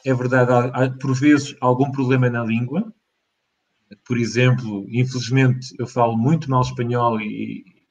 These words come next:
e não consigo estar a fazer esta sessão em espanhol. Eh, mas nós, embora muitas vezes não falemos a outra língua, bem, escutamos e aprendemos.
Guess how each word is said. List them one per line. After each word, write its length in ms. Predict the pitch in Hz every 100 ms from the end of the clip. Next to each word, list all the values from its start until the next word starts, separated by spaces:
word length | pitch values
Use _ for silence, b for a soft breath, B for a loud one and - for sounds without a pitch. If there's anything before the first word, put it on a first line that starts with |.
| -
e 100 | 113
não 140 | 120
consigo 380 | 117 117 - 123
estar 260 | - 120 113
a 60 |
fazer 280 | 110 107 107
esta 240 | 110 - 107
sessão 440 | - 113 104 101 B B B B -
em 60 |
espanhol. 640 | 117 - 113 101 95 143 156 b b b _
Eh, 400 | 120 123 123 127 127 -
mas 480 | 135 147 175 - - _ - -
nós, 380 | 147 156 160 - _ -
embora 540 | 139 131 151 156 147 127
muitas 340 | 139 135 123
vezes 220 | 135 135
não 160 | 135 127
falemos 600 | 135 127 131 117 107 - 120
a 40 |
outra 300 | 117 120 117
língua, 440 | 110 120 117 147
bem, 420 | 123 113 139 190 - _ B B B _ _ -
escutamos 720 | 127 - 135 160 151 147 131 - - -
e 100 | 123
aprendemos. 520 | 123 113 95 87